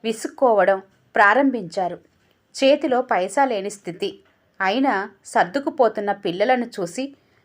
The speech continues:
నా కడుపు తరుక్కుపోయింది. వాళ్ళలో రోజురోజుకి పెరుగుతున్న ఇన్ఫీరియారిటీ కాంప్లెక్స్. "ఈ ఇల్లు మనది కాదు, ఏవి ముట్టుకుంటే ఎవరేమనుకుంటారో" నన్న భయంతో అనుక్షణం ముడుచుకుపోతూ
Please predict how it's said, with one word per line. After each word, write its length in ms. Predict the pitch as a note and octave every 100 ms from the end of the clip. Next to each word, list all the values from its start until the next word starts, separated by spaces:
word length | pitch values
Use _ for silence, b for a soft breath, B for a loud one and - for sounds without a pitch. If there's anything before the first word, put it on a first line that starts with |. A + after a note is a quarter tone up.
| b
నా 160 | G#3+ G#3
కడుపు 440 | G#3+ G3 B3 A#3
తరుక్కుపోయింది. 1000 | A#3 G3 A3 - C#4 G3 E3+ F3 E3+ E3 _ _ _ _ _ _ _ -
వాళ్ళలో 560 | A3+ G#3 C4+ E4 C4+ B3
రోజురోజుకి 760 | A3+ G3 D4+ D#4 C4 - A#3+
పెరుగుతున్న 540 | A#3 G3 F#3 B3 B3 G#3+
ఇన్ఫీరియారిటీ 840 | G3 F#3 F#3 D4 C4+ A3 G3+ A#3
కాంప్లెక్స్. 720 | A3+ F#3 F3 F#3 G3 G3 - - _ _ -
"ఈ 60 | B3+
ఇల్లు 480 | C4+ A#3 B3 D4 C4+
మనది 340 | B3 G3 G3
కాదు, 460 | A3 G3 G#3 G#3+ - _ b b b A#3+
ఏవి 300 | B3 D4 F4+
ముట్టుకుంటే 680 | C#4+ C4+ C#4+ D4 B3 C4
ఎవరేమనుకుంటారో" 1200 | B3+ G#3+ F#3 C#4 C#4+ C4 A#3 A#3+ A3+ A#3+ A3 F#3+ -
నన్న 260 | G#3+ G3+ F3+
భయంతో 680 | E3 F#3 B3 B3 A3+ G3 G3 b b b
అనుక్షణం 760 | A3+ A3+ D#4+ - E4 C4+ C#4 B3
ముడుచుకుపోతూ 880 | F#3+ F#3+ - C4+ C4+ G#3 G3 G3 G3